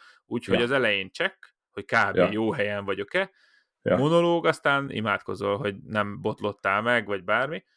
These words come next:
Speaker 1: Úgyhogy, ö,
Speaker 2: Hm.
Speaker 1: úgyhogy ez tényleg erre kifejezetten tökéletes eszköz lett.
Speaker 2: Mhm.
Speaker 1: Ö, én nekem emlékszem a-, az Osmo egyel a, ugye ezzel az Osmo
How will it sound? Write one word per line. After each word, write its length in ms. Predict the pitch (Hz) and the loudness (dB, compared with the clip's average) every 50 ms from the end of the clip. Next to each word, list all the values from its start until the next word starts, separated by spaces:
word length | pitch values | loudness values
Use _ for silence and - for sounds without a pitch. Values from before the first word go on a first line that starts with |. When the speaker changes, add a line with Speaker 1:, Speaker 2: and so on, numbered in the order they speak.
| _ _ _ _ _ _ _ _ _ _ _ _ _ _ | _ _ _ _ _ _ _ _ _ _ _ _ _ _
Speaker 1:
Úgyhogy, 600 | _ 104 107 110 101 - - 107 107 107 101 107 | _ -10 -8 -8 -8 -8 -6 -4 -4 -4 -2 -2
ö, 200 | 110 110 110 110 110 110 - - - _ _ _ _ _ _ _ _ _ _ _ _ _ _ _ | 0 0 0 0 -2 -4 -8 -14 -20 _ _ _ _ _ _ _ _ _ _ _ _ _ _ _
Speaker 2:
Hm. 180 | - 110 95 87 - - - - | 2 4 4 4 2 -2 -4 -2
Speaker 1:
úgyhogy 260 | 123 120 - 147 143 | -2 0 2 4 2
ez 200 | 143 139 - - _ _ | 2 2 -2 -10 _ _
tényleg 420 | - 151 123 107 104 98 - _ - | 2 2 2 2 0 -2 -4 _ -4
erre 600 | - 117 135 151 151 143 139 123 - - - _ _ _ _ _ | 0 2 2 2 2 2 0 -2 -4 -6 -10 _ _ _ _ _
kifejezetten 920 | - - 117 104 - 110 101 98 95 - - - 101 98 95 95 - _ _ _ _ _ _ _ _ _ _ _ _ _ _ - | -4 -2 -2 0 0 0 0 0 -2 -4 -6 -6 -6 -6 -8 -12 -20 _ _ _ _ _ _ _ _ _ _ _ _ _ _ -8
tökéletes 580 | - - - - 107 95 92 87 - - - 107 | -8 -8 -6 -6 -6 -6 -6 -6 -8 -12 -12 -10
eszköz 340 | 101 - - - 98 92 101 | -12 -12 -10 -10 -10 -6 -2
lett. 360 | 104 131 170 - - _ _ _ _ _ _ _ _ _ _ _ | -2 -2 -2 -2 -6 _ _ _ _ _ _ _ _ _ _ _
Speaker 2:
Mhm. 260 | - - 95 92 101 - - - - _ _ | -2 0 2 2 2 2 0 -2 -8 _ _
Speaker 1:
Ö, 560 | - 107 101 101 101 101 101 101 101 101 104 107 107 - _ _ _ _ _ - | -8 -6 -4 -4 -4 -4 -4 -4 -4 -4 -6 -6 -8 -12 _ _ _ _ _ -4
én 180 | - 117 117 | -2 -2 0
nekem 220 | 120 117 - 123 123 | 0 0 2 4 4
emlékszem 360 | 127 127 113 101 - 107 101 | 4 2 0 -2 -2 0 0
a-, 360 | 104 95 104 101 - - 101 | 0 -2 -2 -6 -8 -6 -4
az 80 | 98 104 | 0 2
Osmo 300 | 113 113 107 107 104 104 | 2 0 2 2 2 2
egyel 300 | 101 98 90 101 101 101 | 2 4 4 2 4 4
a, 300 | 98 98 - - _ _ _ _ _ _ _ _ _ | 4 2 0 -2 _ _ _ _ _ _ _ _ _
ugye 160 | - 104 104 | -4 0 0
ezzel 200 | 101 95 98 101 | 2 2 2 0
az 80 | 101 101 | 2 2
Osmo 400 | 110 110 104 104 101 104 107 | 2 2 2 2 0 -2 -2